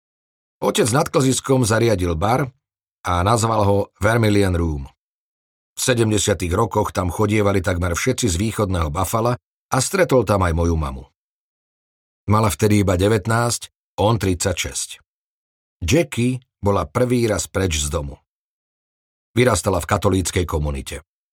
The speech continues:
Tranis bol synom pastora a poznal jej jazyk do takej miery,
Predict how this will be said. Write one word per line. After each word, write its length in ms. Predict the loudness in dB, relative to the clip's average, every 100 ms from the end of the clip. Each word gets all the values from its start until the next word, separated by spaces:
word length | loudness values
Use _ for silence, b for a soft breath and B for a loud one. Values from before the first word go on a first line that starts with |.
| _
Tranis 460 | -2 0 2 2 0
bol 240 | -6 -8
synom 340 | -4 -2 -2 -2
pastora 540 | -2 -2 0 0 0
a 260 | -4 _ -6 0
poznal 400 | 2 2 2 2
jej 160 | 2
jazyk 320 | 2 2 2
do 160 | 2 0
takej 320 | 0 2 2
miery, 320 | 2 2 0